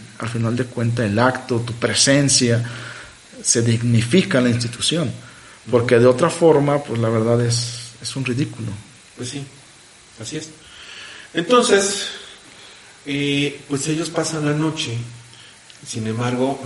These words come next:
Speaker 2: recordemos que Hércules tiene un, una enemiga muy poderosa, que una, eh, diosa celosa, porque su marido,
Speaker 1: Ujú.
Speaker 2: este, tuvo sus
Speaker 1: Era.
Speaker 2: poderes como una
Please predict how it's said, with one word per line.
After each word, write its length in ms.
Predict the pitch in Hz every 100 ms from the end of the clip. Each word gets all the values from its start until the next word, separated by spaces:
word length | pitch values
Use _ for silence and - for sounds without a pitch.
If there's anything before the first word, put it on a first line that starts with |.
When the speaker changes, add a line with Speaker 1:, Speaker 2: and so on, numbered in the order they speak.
| 117
Speaker 2:
recordemos 520 | - 117 120 131 135
que 120 | -
Hércules 480 | 110 123 127 127 - -
tiene 320 | 117 117 131 120 104
un, 480 | 113 120 123 123 - 101
una 100 | 120
enemiga 380 | 139 117 110 123 117
muy 80 | 113
poderosa, 520 | 117 123 117 - - 110 - - -
que 160 | - 92 92 107
una, 200 | 117 120 120 - - - - - - -
eh, 320 | 110 104 104 98
diosa 400 | 117 123 120 117
celosa, 640 | - 110 107 113 113 123 - - - - -
porque 260 | 98 - 104
su 160 | - 92
marido, 280 | 90 113 104 - - -
Speaker 1:
Ujú. 280 | 139 110 120 117 -
Speaker 2:
este, 240 | - - -
tuvo 140 | - 95
sus 100 | 95
Speaker 1:
Era. 240 | 107 101 101
Speaker 2:
poderes 260 | - -
como 160 | 143 202
una 160 | -